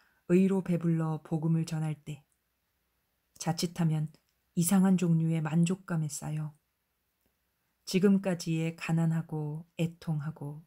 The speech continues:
온유하고 줄이는 단계를 거쳐 채워진 신령한 은혜의 배부름이 한순간에 세상과 마귀에게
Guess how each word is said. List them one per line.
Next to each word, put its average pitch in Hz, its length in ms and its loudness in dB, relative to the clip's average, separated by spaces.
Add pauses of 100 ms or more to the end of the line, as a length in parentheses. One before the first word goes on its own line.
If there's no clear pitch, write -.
(120)
온유하고 170 880 2
줄이는 165 580 0 (220)
단계를 180 640 2
거쳐 170 480 -6
채워진 151 640 -8 (720)
신령한 208 720 0
은혜의 156 460 0
배부름이 156 600 -4 (300)
한순간에 202 840 -2 (840)
세상과 160 600 0
마귀에게 151 760 -4